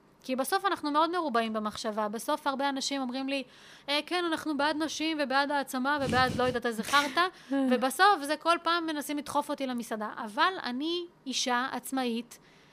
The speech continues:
Speaker 1: שיכולה לחשוב בצורה אחרת, ואני לא דופקת חשבון לאף אחד. אני עושה, אני חיה חיים פעם אחת, והחיים קצרים באמת, ואני עושה מה שאני רוצה, ואני אגיד את זה גם, אני לא אגיד את זה במילים לא יפות, אני עושה מה שבא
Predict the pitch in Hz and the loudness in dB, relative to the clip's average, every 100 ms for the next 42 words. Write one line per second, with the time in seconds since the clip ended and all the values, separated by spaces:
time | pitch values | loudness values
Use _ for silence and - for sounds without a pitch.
0 | - - 247 254 349 440 - 440 427 - | -8 -4 -2 2 2 2 2 2 0 0
1 | 403 440 - 440 392 277 - 220 254 320 | 0 0 0 0 0 -2 -4 -2 0 0
2 | 381 - 359 - 262 269 320 302 311 294 | -4 -4 -6 -6 -4 0 0 2 2 2
3 | - 247 233 294 339 - 302 294 240 269 | 0 0 0 0 -2 0 2 2 2 2
4 | 269 262 254 240 247 240 214 - 269 - | 2 0 -2 0 2 2 -2 0 -2 0
5 | 226 254 262 - - 220 220 254 226 214 | -4 -2 -6 -8 -8 -6 -4 -4 -4 -6
6 | 208 202 - - - - - - _ _ | -4 -6 -8 -16 -20 -20 -20 -20 _ _
7 | 208 226 233 - 427 339 330 339 339 302 | -4 -2 -2 -2 -2 -2 -4 -2 -4 -4
8 | 269 240 - 330 233 196 220 220 269 285 | -4 -6 -2 -2 -2 -6 -6 -6 -6 -6
9 | 269 240 247 233 226 226 240 247 226 226 | -4 -4 -4 -4 -4 -4 -4 -4 -6 -4
10 | 226 233 240 233 226 214 - 277 247 254 | -4 -4 -2 -2 -2 -4 -4 -4 -4 -4
11 | - 370 339 370 392 392 - 311 302 262 | -2 -2 0 0 0 -4 -2 -2 0 2